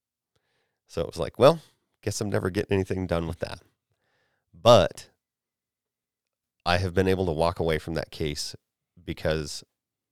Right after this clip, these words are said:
and, like, knowing, feeling good about it, I couldn't have done anything legally.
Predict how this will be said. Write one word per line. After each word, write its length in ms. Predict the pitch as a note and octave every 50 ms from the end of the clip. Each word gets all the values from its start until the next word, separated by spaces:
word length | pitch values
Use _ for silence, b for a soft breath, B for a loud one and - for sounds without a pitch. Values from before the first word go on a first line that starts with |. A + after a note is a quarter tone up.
| _ _ _ _ _ _ _ _ -
and, 160 | F2+ F2 E2+
like, 220 | D2 D2 D2 - G#2
knowing, 380 | F#2+ F#2 F#2+ F#2 F2+ F2 F2+
feeling 360 | - - - A2+ A2+ A2 G2
good 140 | E2 F2 E2
about 260 | D2+ C#2+ D2 D2 C#2+
it, 180 | D2+ - - - _ _ _ _ _ _ _ _ _ _ _ _ _ _ _ _ _ _ _ _ _ _ _ _ _ _ _ _ _ _ _ -
I 160 | F#2+ G2+ G#2+
couldn't 240 | - A#2 G#2 F#2+ F2
have 100 | E2 D#2
done 160 | F2+ E2 D#2+
anything 420 | D2+ D2 D2 - D2+ C#2+ C#2+ C#2+
legally. 420 | C#2+ D2 C2+ A#1+ - G1+ - -